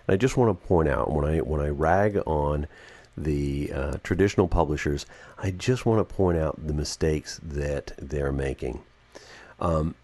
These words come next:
I, I happened to see, uh, the webpage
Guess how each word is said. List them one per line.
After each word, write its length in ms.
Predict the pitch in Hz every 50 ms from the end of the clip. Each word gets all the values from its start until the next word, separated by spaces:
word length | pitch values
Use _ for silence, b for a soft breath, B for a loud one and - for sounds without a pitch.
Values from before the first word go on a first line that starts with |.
| _ _ _ _ -
I, 520 | - - - - 57 58 62 78 92 85 -
I 120 | 53 90
happened 420 | 82 78 - 113 123 - 127 113 101
to 40 | 98
see, 600 | - - - 110 101 80 73 71 69 73 - -
uh, 220 | 78 80 76 73 69
the 120 | 76 78
webpage 720 | 69 76 80 85 90 - 87 76 64 67 73 76 - -